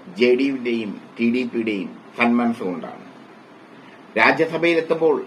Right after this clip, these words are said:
ഇവരുടെ സന്മനസ്സിലൊന്നും വലിയ അർത്ഥമില്ല. പന്ത്രണ്ട് എം പിമാരുടെ പിന്തുണയില്ലെങ്കിൽ രാജ്യസഭയിൽ ഒരു പുണ്ണാക്കം നടക്കില്ല. ബി ജെ പിയെ ഏറ്റവും കൂടുതൽ ഇപ്പോൾ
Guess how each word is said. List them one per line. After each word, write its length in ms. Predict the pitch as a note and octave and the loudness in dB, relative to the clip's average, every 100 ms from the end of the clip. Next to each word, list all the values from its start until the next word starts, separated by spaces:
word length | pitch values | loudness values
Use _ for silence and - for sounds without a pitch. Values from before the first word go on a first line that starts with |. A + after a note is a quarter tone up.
| - | -6
ഇവരുടെ 340 | C3 D3+ D3+ | -2 0 0
സന്മനസ്സിലൊന്നും 800 | C#3 C3 C3+ C3+ C3 B2 A#2+ A2+ - - | -2 -2 0 -2 -2 -2 0 -4 -8 -4
വലിയ 340 | G#2+ A#2 A2+ - - | -2 0 0 -2 -6
അർത്ഥമില്ല. 540 | G#2+ - G#2 - - - - - - - - - - - - | -6 -6 -8 -8 -12 -20 -20 -20 -20 -20 -20 -20 -20 -20 -6
പന്ത്രണ്ട് 540 | A#2 B2+ C#3 D3+ C3+ - - | -2 0 0 0 -2 -4 -2
എം 160 | B2+ C3+ | 0 0
പിമാരുടെ 480 | C#3 C3+ C3 C3+ - | 0 0 0 -2 -4
പിന്തുണയില്ലെങ്കിൽ 880 | - B2 C3 C3+ B2 A2+ A2+ E2 - - A2+ | -2 -2 0 0 0 -2 -4 -8 -12 -10 -2
രാജ്യസഭയിൽ 680 | A2 A#2 B2 B2 A#2 A2 F#2+ - - | 0 0 -2 -2 -2 -2 -4 -8 0
ഒരു 140 | A#2 | 0
പുണ്ണാക്കം 580 | G2 G#2+ A#2 A#2 A2+ F#2+ D#2+ - - G2+ | 0 -2 -2 -2 -4 -8 -10 -18 -14 -6
നടക്കില്ല. 400 | G2 - - - - - - - - - | -6 -6 -12 -18 -20 -20 -20 -20 -12 0
ബി 160 | C#3 D3+ | 2 6
ജെ 120 | G3 | 4
പിയെ 560 | F#3+ F#3 F3+ - B2 | 6 6 6 0 4
ഏറ്റവും 340 | D3 C#3+ F#3 F#3 | 4 4 0 0
കൂടുതൽ 500 | E3 E3 E3 D#3+ - | -2 0 2 2 0
ഇപ്പോൾ 400 | C#3+ C#3+ D#3+ C#3 | -6 0 2 2